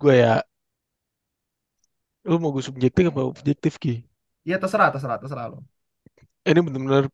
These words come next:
Speaker 1: pendapat gue subjektif ya, bukan karena gue, eh, fans Arsenal atau bukan.
Speaker 2: Hmm.
Speaker 1: Itu jelas penalti sih, Ki, menurut gue. Tapi yang gue sayangin kenapa nggak Saka nggak langsung shoot, karena punya ruang gitu, Ki.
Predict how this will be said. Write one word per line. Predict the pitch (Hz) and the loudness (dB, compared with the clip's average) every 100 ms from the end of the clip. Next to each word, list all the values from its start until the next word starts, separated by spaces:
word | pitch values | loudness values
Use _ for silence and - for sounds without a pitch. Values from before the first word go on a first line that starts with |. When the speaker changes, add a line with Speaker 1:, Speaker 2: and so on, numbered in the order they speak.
| _ - | _ -2
Speaker 1:
pendapat | 127 127 131 127 | 0 0 -2 -8
gue | 123 127 | -14 -14
subjektif | 117 120 - 139 - | -2 -2 0 -4 -4
ya, | 113 110 | -10 -8
bukan | 120 123 | -10 -2
karena | 120 117 117 | -2 -2 -4
gue, | 117 117 127 _ _ _ _ _ _ _ _ _ 117 | -2 -2 -4 _ _ _ _ _ _ _ _ _ -4
eh, | 110 110 - | -2 -4 -6
fans | 117 117 | -6 -4
Arsenal | 113 113 113 113 | -4 -2 -4 -4
atau | 120 110 | -6 -14
bukan. | - 120 110 - _ _ _ _ _ | -4 -4 -4 -20 _ _ _ _ _
Speaker 2:
Hmm. | 131 127 117 _ - | -12 -12 -16 _ -4
Speaker 1:
Itu | 127 190 156 _ - | -2 -2 -6 _ 0
jelas | 120 123 - | 2 2 -2
penalti | 120 123 135 | -2 -2 -2
sih, | 123 | -6
Ki, | - 110 | -6 -8
menurut | 110 110 - | -10 -14 -8
gue. | 113 110 | -6 -2
Tapi | 127 143 143 | -2 2 2
yang | 131 | 2
gue | 127 127 | -4 2
sayangin | 131 123 127 156 139 | 4 4 2 -2 -2
kenapa | 120 123 | -2 -4
nggak | 123 117 | -4 0
Saka | 131 131 120 | 0 -2 -2
nggak | 117 | 0
langsung | 120 - 127 - | 0 -4 -14 -10
shoot, | 143 - | -4 0
karena | 127 123 | 2 0
punya | 127 123 123 | -2 -4 -2
ruang | 139 156 143 | 4 4 4
gitu, | 127 123 | -4 -4
Ki. | 127 | -4